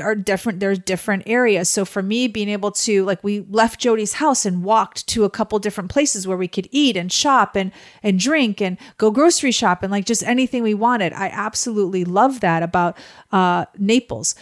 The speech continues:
Uh, Saint Pete Beach, definitely in my top five. I liked the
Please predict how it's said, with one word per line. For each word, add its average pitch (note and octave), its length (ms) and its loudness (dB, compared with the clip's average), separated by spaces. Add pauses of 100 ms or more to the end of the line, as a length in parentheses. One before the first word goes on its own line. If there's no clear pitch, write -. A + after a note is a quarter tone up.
(240)
Uh, G#3 260 4
Saint A#3 380 -2
Pete A3+ 260 -6
Beach, A#3 300 -4
definitely G#3+ 480 2
in G#3 80 -2
my G3+ 100 0
top F#3 300 0
five. A3+ 420 2
I G3+ 220 0
liked G3 480 -2
the F#3 580 2